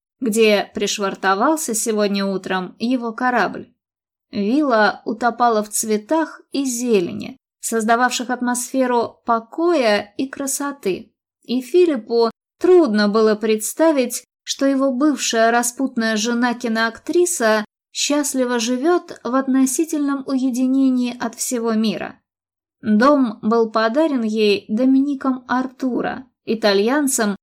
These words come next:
с которым Кэролайн была в связи ещё до того, как вышла замуж,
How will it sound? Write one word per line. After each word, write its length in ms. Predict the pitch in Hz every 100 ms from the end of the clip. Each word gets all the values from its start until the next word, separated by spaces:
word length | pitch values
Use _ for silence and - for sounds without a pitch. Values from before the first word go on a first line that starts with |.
| _
с 120 | - -
которым 480 | 240 254 240 226
Кэролайн 720 | 226 330 330 262 226 220 214 214
была 320 | 226 277 277
в 60 | 269
связи 400 | 285 302 277 269
ещё 420 | 277 269 294 277
до 320 | 233 262 196
того, 600 | - 196 196 247 302 -
как 220 | - 277 262
вышла 400 | 262 262 262 262
замуж, 680 | 240 190 - - - _